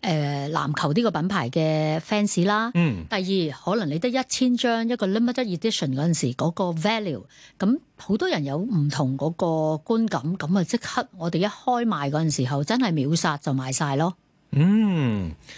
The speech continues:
Speaker 2: 因為嗱，我哋今日嘅課題係講緊I P創意商機無限。頭先我聽一個咁簡單嘅例子啦，似乎已經聞到一啲即係商機入邊好勁。頭先你講緊七位、八位數字喺三分鐘入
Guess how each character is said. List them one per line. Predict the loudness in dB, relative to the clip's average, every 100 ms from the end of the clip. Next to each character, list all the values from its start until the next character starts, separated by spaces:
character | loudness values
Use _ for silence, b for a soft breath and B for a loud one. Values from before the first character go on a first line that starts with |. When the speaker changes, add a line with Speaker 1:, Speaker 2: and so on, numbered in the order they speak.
| B B
Speaker 2:
因 | 0
為 |
嗱， | 2
我 | 2
哋 | 0 0
今 | 2
日 | 2 0 -2
嘅 | -2 0
課 | 0 0
題 | 0 -2 -2
係 | -2 -2
講 | 0 0 0
緊 | 0 -2 -2
I | 0 2 0
P | -2 -2 -2
創 | -2 -2 -2 -2 -2
意 | -2 -2 -6 -6
商 | -2 -2 0 -2
機 | 0 0 0
無 | -4 -6
限。 | -10 -10 -10 B B B B
頭 | -2
先 | 0 2
我 | 0
聽 | 0 0
一 | 2
個 | 0 -2
咁 | 0 -2 -2 -6 -8
簡 | -6 -4 -4
單 | -2 0
嘅 | 0 -2
例 | -4
子 | -4 -2 0
啦， | -2 -4 B B B
似 | 0 0 0
乎 | -2
已 | 0
經 | 0 0 -4 _ _
聞 | -2 0 -2 -2
到 | 0
一 | 0
啲 | 0 -2 -4 B B B
即 | -2
係 |
商 | 0 2 2 2
機 | 0 0
入 | -2
邊 | -6 -4
好 |
勁。 | -2 -2 -4
頭 | -4
先 | 0 0
你 |
講 | 0 0
緊 | 0
七 | -2 -2
位、 | -4 -4
八 | -4
位 | -2 -2
數 | -2
字 | -4 -4
喺 | -2
三 | -2 -2 2 2 4
分 | 2 0
鐘 |
入 | -2